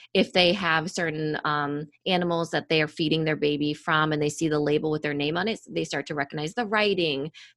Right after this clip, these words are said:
the animal. I remember one dad said that, um, his daughter's favorite was the lion one 'cause it looks like the lion is waving to her.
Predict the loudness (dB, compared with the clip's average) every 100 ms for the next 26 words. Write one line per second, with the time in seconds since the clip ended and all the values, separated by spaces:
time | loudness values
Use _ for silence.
0 | _ 0 2 4 4 4 2 2 2 2
1 | 0 0 2 2 2 2 4 4 4 2
2 | 0 -2 2 4 2 -2 -18 -4 2 4
3 | 4 2 -2 -8 -12 -2 0 2 2 2
4 | 0 -2 -2 -2 -2 -2 -2 -2 -2 -4
5 | -4 -6 -16 _ -6 -2 0 2 0 -2
6 | -2 0 2 2 2 -2 -2 0 0 -4
7 | -6 -6 -6 -6